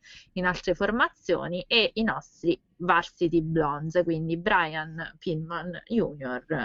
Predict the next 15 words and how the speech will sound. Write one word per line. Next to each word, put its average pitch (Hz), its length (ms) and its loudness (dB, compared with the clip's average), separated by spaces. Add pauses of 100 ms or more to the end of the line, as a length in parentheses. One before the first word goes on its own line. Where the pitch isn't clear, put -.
e, 165 280 2
eh, 147 540 0
Griff 156 380 -4
Garrison. 165 680 0 (1000)
Quindi, 196 600 6
ehm, 214 680 6
che 269 140 4
dire, 160 640 2 (340)
eh, - 160 -2
secondo 269 560 6
me, 208 320 4 (1000)
come 208 180 2
hai 202 60 4
detto 208 280 2
tu, 254 260 4